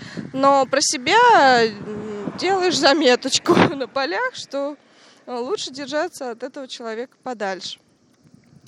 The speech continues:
Второй тип, а, который является таким отталкивающим, это,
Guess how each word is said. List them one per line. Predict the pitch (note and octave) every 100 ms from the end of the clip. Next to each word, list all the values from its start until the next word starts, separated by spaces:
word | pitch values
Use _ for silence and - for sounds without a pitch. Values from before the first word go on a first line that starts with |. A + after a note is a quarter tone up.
| -
Второй | - C#4 D4+ A#4
тип, | A4 - F#4 - _ - - - - - - _
а, | B3+ B3
который | C4+ B3+ E4 D#4 C#4 D4 - -
является | C4+ C4 C4+ C4+ C4+ - B3+ B3+ - - -
таким | B3 C#4 B3+
отталкивающим, | A#3+ - D4+ A4+ A#4+ F#4 D#4 C4 - C4 A#3+
это, | C#4+ - D4+ C4 B3+